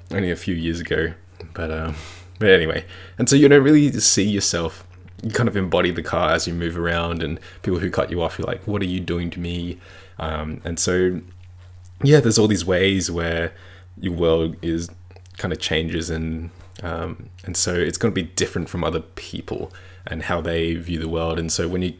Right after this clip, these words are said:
when it comes to kind of communication and solving conflict and, um, trying to resolve that, uh, I think it's important to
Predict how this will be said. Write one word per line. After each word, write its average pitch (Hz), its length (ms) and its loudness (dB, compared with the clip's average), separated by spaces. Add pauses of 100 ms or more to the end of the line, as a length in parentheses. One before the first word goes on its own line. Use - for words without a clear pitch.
when 95 140 -4
it 92 40 -6
comes 107 240 0
to - 80 0
kind 92 160 -2
of 87 220 -6
communication 117 800 2
and 85 240 -4
solving 85 300 -2
conflict - 600 -6
and, - 220 -8 (500)
um, 78 520 -8
trying 85 180 -2
to 80 60 -4
resolve 87 560 0
that, 87 320 -8 (380)
uh, 82 180 -6
I 78 60 -2
think 85 180 -6
it's - 100 -8
important 85 480 -6
to 85 340 -4